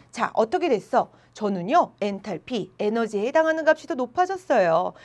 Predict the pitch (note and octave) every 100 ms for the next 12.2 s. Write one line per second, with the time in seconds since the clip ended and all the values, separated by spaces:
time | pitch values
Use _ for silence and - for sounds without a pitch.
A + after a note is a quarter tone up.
0 | - - E4+ F#4 F#4 F4+ E4 E4 E4 A#3
1 | - B3 B3 A#3+ B3 C4 A#3+ _ - G#3
2 | G3+ G3+ F#3+ E3 E3 D#4+ D#4 F3+ F3 E3
3 | F3+ D4+ E4+ - A4 A#4+ A4+ D4+ - E3+
4 | C4 B3+ F#3 - - - _ - D4 D#4+
5 | F4+ F#4+ A4 A4+ F4+ - F4 E4+ D#4 D4+
6 | C#4 C#4 C#4+ D4 D4+ D4+ D4 - - A3+
7 | A3+ G#3 E3+ G3+ F3+ - - G3+ A#3 B3
8 | A#3 A3+ G#3+ G3 E3 G3 F4+ G#4+ - -
9 | G3+ A3 G3 F3+ F#3 C#4 F#4 - F#4 F4+
10 | F4 E4 G3+ E3 F3+ - D#4 D#4+ E4+ F#4
11 | G4+ G4+ F4+ C4 F#3+ F3+ G#3 D4 G#3 G#3+
12 | A#3+ F#3+